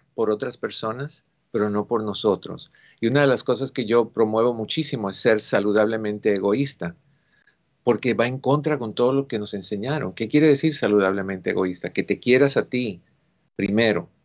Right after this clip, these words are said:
para poder querer a los demás, que te cuides, que te des gustos, que, que no seas, eh,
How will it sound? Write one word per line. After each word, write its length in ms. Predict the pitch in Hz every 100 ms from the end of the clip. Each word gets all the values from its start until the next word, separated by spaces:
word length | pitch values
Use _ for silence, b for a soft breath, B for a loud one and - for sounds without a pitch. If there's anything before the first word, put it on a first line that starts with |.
| _ -
para 200 | 95 -
poder 280 | 95 98
querer 260 | 107 104 101
a 80 | 101
los 180 | 90 90
demás, 500 | 90 107 - - b b b b
que 120 | -
te 180 | 107 101
cuides, 580 | - 139 135 90 - _ -
que 100 | 202
te 160 | - 101
des 440 | 107 117 - -
gustos, 680 | 98 135 135 - 82 - - b b b
que, 340 | - 113 107 104
que 160 | 113 110
no 280 | 113 135
seas, 500 | 139 151 143 143 139 _ B B -
eh, 220 | -